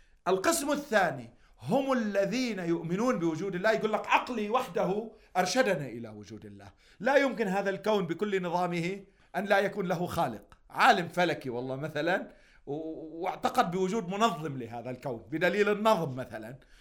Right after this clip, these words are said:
من دون أي نبي من الأنبياء أبدًا، ومن دون أي نبوة، ومن دون أي كتاب سماوي. هذا الإنسان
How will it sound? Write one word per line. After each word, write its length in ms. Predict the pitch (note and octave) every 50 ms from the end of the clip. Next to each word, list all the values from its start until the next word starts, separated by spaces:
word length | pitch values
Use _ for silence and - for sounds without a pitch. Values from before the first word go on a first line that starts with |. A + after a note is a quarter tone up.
| - _
من 340 | - F3+ G#3 C4+ C#4 C4 B3
دون 500 | A3 C#4+ D4+ D4+ D4+ D4 D4 D4 C#4+ C#4
أي 220 | - C#4+ C#4+ C#4 C4
نبي 260 | B3+ C4 A#3 A#3+ A3
من 120 | F#3+ F3+
الأنبياء 560 | D#3+ C#3+ B2 C3 B2 A2+ A#2 G#2+ G2+ G2+ - _ -
أبدًا، 520 | A3 G#3+ F#3 D3 C#3 A#2+ G2 F#2+ G2+ - _ _ _ _ _ _ _ _ _ _ _ _ -
ومن 280 | D3 F#3+ G#3 A3+ A3
دون 160 | G#3 C4 C4+ C4
أي 180 | B3+ B3+ B3+
نبوة، 480 | A#3 A#3+ A3 G3 A3 G3+ D#3+ A#2 - - - _ -
ومن 220 | C#3+ F3 G3 G3+
دون 160 | G#3+ B3 B3+
أي 140 | C4+ C4+ C4
كتاب 340 | C4 B3+ B3 B3 A#3+ A#3 A#3
سماوي. 480 | - A3+ A3 A3 G#3 F#3+ D#3+ C#3+ B2 - - - _ _ _ _ _ _ _ _ _ _ _
هذا 400 | - A#2+ D#3+ A3 A#3+ A#3+ A3+ A#3+
الإنسان 720 | G#3+ - G3+ G3 F#3+ F3+ - - F#3+ F#3+ F#3+ G3 F#3+ F3+